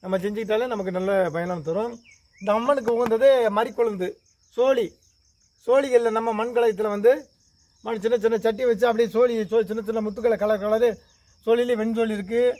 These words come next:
கருஞ்சோழி, மஞ்சள் சோழி இருக்குது. மூணையும் அப்படியே அடுக்கடுக்கா வச்சு நம்ம பூஜை பண்ணணும். பூஜை பண்றது மறிக்கொழுந்து இதுக்கு விரும்பும். மறிக்கொழுந்து, பொங்கல், பச்சரிசி,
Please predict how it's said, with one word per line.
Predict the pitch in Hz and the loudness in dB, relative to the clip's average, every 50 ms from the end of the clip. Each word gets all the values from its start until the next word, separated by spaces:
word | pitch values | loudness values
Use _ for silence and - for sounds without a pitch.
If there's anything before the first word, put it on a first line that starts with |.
| - _ _ _ _ - - - - _ _ _ _ _ _ - - - - | -10 _ _ _ _ -20 -20 -20 -20 _ _ _ _ _ _ -20 -20 -4 0
கருஞ்சோழி, | 190 208 220 226 220 226 214 208 214 233 240 240 240 240 - - 151 - - _ _ _ | 2 2 2 4 4 4 4 6 4 4 4 4 2 -2 -8 -18 -20 -20 -20 _ _ _
மஞ்சள் | - 185 202 220 240 233 | -6 -4 -4 -4 -4 -4
சோழி | 190 226 220 208 | -4 -2 -2 -2
இருக்குது. | 196 190 202 196 | -2 -2 -2 -2
மூணையும் | 196 226 254 269 254 240 | 0 2 2 4 4 4
அப்படியே | 214 190 202 233 233 220 214 | 2 2 4 4 4 6 4
அடுக்கடுக்கா | 185 196 214 196 214 202 196 220 214 | 2 0 0 -2 -2 -2 -2 -2 -2
வச்சு | 190 160 - - 247 285 277 - - - - - - - - _ 1077 1077 - - - - - - - - - - - - - - - - - - - - | -2 -4 -4 -6 -6 -6 -8 -14 -20 -20 -20 -20 -20 -20 -20 _ -20 -20 -20 -20 -20 -20 -20 -20 -20 -20 -20 -20 -18 -18 -18 -16 -16 -16 -18 -18 -8 -6
நம்ம | 226 233 226 220 | -4 -2 -2 0
பூஜை | 208 233 233 220 208 | -2 0 2 2 2
பண்ணணும். | 190 180 165 160 147 - - - - - - - - | 2 0 -4 -6 -8 -10 -14 -18 -20 -20 -20 -14 -12
பூஜை | 226 254 208 233 | -10 -2 0 0
பண்றது | 214 214 240 254 214 | 2 2 0 0 0
மறிக்கொழுந்து | 208 226 - 220 240 247 247 240 254 | 0 0 0 0 -2 -2 0 0 -2
இதுக்கு | 240 220 185 185 | -2 -2 -4 -4
விரும்பும். | 185 190 190 170 151 143 - _ _ _ _ _ _ _ _ _ _ _ _ _ - | -4 -4 -4 -4 -6 -8 -10 _ _ _ _ _ _ _ _ _ _ _ _ _ -8
மறிக்கொழுந்து, | - - 208 202 196 190 185 180 170 185 202 208 202 190 - _ _ _ _ _ _ _ - - - | -4 -4 -2 -2 -2 -4 -4 -2 -2 0 0 0 -2 -4 -8 _ _ _ _ _ _ _ -20 -18 -10
பொங்கல், | - 202 214 220 214 226 196 175 185 190 190 - - _ _ _ _ _ _ _ _ _ _ _ _ _ _ _ _ - | -8 -6 -2 2 2 2 2 2 0 0 -2 -6 -10 _ _ _ _ _ _ _ _ _ _ _ _ _ _ _ _ -8
பச்சரிசி, | 185 190 190 - - 233 202 160 127 175 190 196 214 214 | -8 -8 -2 2 2 2 2 2 -2 -2 0 0 0 0